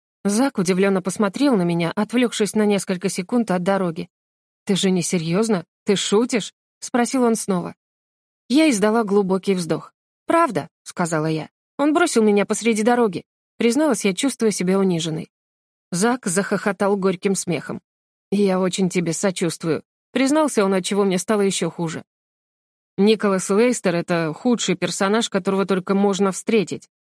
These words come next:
сказал он, переключая передачи и замедляя движение, когда мы въехали в жилую зону. "Ты его знаешь?" — спросила я, пытаясь представить, что связывает моего рыцаря-спасителя с Николасом.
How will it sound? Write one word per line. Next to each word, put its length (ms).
сказал 360
он, 120
переключая 580
передачи 580
и 60
замедляя 460
движение, 540
когда 260
мы 140
въехали 400
в 80
жилую 320
зону. 320
"Ты 100
его 200
знаешь?" — 480
спросила 460
я, 100
пытаясь 260
представить, 580
что 260
связывает 560
моего 360
рыцаря-спасителя 1000
с 80
Николасом. 600